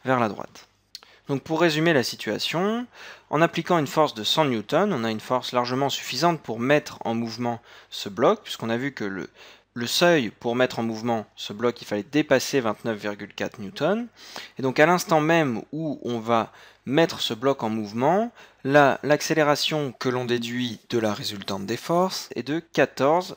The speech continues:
virgule deux, virgule douze, pardon, quatorze virgule douze, et l'unité, c'est des mètres secondes moins deux.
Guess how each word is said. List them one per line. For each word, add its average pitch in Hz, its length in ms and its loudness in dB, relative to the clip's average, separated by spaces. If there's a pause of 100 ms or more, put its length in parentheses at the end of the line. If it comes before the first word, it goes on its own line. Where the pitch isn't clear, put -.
virgule 120 500 -6
deux, 117 360 -4
virgule 120 320 -2
douze, 160 240 -6
pardon, 120 420 -2 (1080)
quatorze 127 400 0
virgule 110 360 -4
douze, 175 440 -6 (280)
et 143 80 4
l'unité, 135 640 0
c'est 135 260 -4
des 143 200 0
mètres 143 260 -2
secondes 131 320 -4
moins 127 140 -2
deux. 107 180 -8